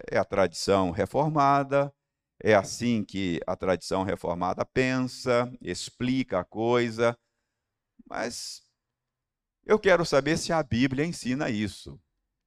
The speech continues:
Será que a tradição reformada, é,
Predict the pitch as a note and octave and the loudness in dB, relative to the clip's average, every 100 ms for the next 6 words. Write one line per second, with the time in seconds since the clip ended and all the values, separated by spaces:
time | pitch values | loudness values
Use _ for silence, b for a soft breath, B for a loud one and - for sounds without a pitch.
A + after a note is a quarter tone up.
0 | _ - - A#3+ B2 G#2+ A2+ A2 - - | _ -2 0 0 0 -2 4 2 2 0
1 | B2+ A2 A2+ A#2+ - G2 E2 C#2+ G2+ C#3 | 0 2 0 0 -2 -4 -4 -2 2 2
2 | B2+ F#2+ D2+ _ _ _ _ _ _ - | 2 -2 -2 _ _ _ _ _ _ 0
3 | G2 G2 F#2+ F2+ F2 E2 D#2+ D2 B1 A#1 | 2 4 4 2 0 0 -2 -4 -8 -10